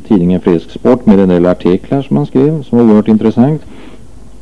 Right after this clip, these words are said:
Och, eh, frisksportarna, de hade ju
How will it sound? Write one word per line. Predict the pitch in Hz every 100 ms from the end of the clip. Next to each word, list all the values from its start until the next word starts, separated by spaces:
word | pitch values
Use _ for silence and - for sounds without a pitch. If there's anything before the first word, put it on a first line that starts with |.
| - - - - - - -
Och, | 120 113 - -
eh, | 117 117 113
frisksportarna, | 107 127 107 - - 135 - 139 156
de | 214 240 240 - - - - - -
hade | 131 104 101 113
ju | 113 117